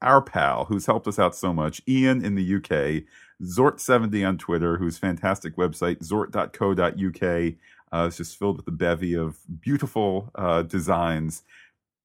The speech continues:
He somehow watches Agent Carter each week, too, and has things to say, but it's not airing in the U K, so seems to me that maybe, uh, you know, maybe people need to get on that in terms of getting it to the rest of the world. But anyhow,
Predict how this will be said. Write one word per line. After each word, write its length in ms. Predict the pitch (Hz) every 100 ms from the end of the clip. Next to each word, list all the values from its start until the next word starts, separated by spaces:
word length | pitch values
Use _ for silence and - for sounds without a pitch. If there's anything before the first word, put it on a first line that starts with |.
| _ -
He 180 | 427 453
somehow 420 | - 202 196 151
watches 640 | 131 113 110 - 101 95 -
Agent 300 | 98 104 -
Carter 380 | - 127 135
each 180 | 139 -
week, 280 | 180 196 -
too, 320 | - 392 415 208
and 220 | 156 160 - -
has 200 | 107 98
things 320 | 107 95 92
to 80 | -
say, 320 | - 98 78
but 160 | 160 196
it's 180 | 320 -
not 200 | - -
airing 260 | 247 110
in 80 | 113
the 100 | 95
U 180 | 87 80
K, 320 | - 73 58
so 440 | - 92 82 78 - - - _ _ _ -
seems 300 | 190 220 302
to 120 | 143
me 260 | 139 190 123
that 140 | 95
maybe, 500 | 110 113 104 98 101
uh, 480 | 95 87 85 87 85 82
you 100 | 92
know, 180 | 73 - -
maybe 260 | 120 135
people 280 | 127 156 -
need 160 | 131 120
to 40 |
get 140 | 101 107
on 220 | 117 107
that 220 | 95 92
in 60 | 92
terms 280 | 98 90
of 200 | 90 80 - _ _ -
getting 260 | 120 127
it 100 | 110
to 100 | -
the 60 | 95
rest 240 | 95 -
of 40 | 85
the 60 |
world. 420 | 87 104 90 78 -
But 80 | 202
anyhow, 440 | 127 78 - -